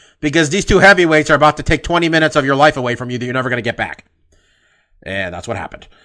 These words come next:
Um, there's no re-, I, I just, I parachute in for the ones I wanna see. And until they convince me, you know, that one of these guys matter enough for me to watch these other fights, I won't.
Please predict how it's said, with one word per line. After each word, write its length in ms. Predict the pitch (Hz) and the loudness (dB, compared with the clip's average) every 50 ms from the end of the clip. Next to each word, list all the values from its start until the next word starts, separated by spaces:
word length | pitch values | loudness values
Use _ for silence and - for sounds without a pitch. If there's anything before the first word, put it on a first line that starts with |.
| _ - - _ _ | _ -20 -20 _ _
Um, 760 | - 127 135 139 135 135 135 135 131 131 123 120 120 123 - _ _ _ _ _ _ _ _ _ | 2 4 6 6 6 6 4 4 0 -4 -10 -12 -14 -16 -18 _ _ _ _ _ _ _ _ _
there's 200 | - 147 185 175 | -4 0 0 2
no 140 | 170 214 214 | 4 4 4
re-, 240 | 190 196 190 175 - 165 | 6 4 4 2 0 0
I, 180 | 170 170 175 - | 0 0 0 2
I 120 | 160 160 160 | 0 0 0
just, 280 | 151 165 - - - _ _ _ _ _ _ _ _ _ - | 0 -2 -4 -6 -12 _ _ _ _ _ _ _ _ _ 0
I 100 | 143 151 | 0 0
parachute 500 | - - 180 180 190 180 - - 180 170 | 2 4 4 4 4 4 2 0 0 2
in 120 | 170 165 147 | 0 0 0
for 100 | 165 151 | -2 -2
the 80 | 143 | 0
ones 200 | 143 147 143 131 | 0 0 0 -2
I 40 | 135 | -2
wanna 160 | 135 135 135 | -4 -4 -4
see. 360 | - - 185 147 101 - _ _ _ _ _ _ _ _ _ _ - | -4 -2 -2 -4 -4 -6 _ _ _ _ _ _ _ _ _ _ -4
And 200 | 120 131 131 127 | -2 -2 -2 -2
until 240 | 131 - - 165 | -2 -2 -2 0
they 120 | 156 160 151 | 0 0 0
convince 340 | - 160 143 147 151 - 156 | 0 -2 -2 -2 -4 -4 -4
me, 240 | 156 151 151 147 | -4 -2 -2 -4
you 160 | 143 131 139 135 | -4 -4 -2 0
know, 280 | 123 127 135 - _ _ _ _ _ - - - | 0 0 -2 -4 _ _ _ _ _ -20 -20 -14
that 160 | - 135 127 135 | -8 -2 0 2
one 120 | 147 151 | 2 2
of 40 | 147 | 2
these 140 | 151 139 135 | 0 2 4
guys 200 | 151 147 143 151 | 4 4 4 4
matter 240 | 180 190 190 180 | 2 2 4 4
enough 180 | 180 180 175 - | 2 2 0 -2
for 60 | - | -2
me 80 | 185 185 | -2 0
to 80 | 180 | 2
watch 260 | 175 202 240 262 247 - | 4 4 4 2 2 0
these 140 | 196 165 | -2 0
other 140 | 160 160 160 | 0 0 0
fights, 260 | - - 170 175 - | 0 0 0 0 0
I 80 | 143 139 | 0 0
won't. 320 | 143 139 117 98 85 - | 0 0 0 -4 -8 -14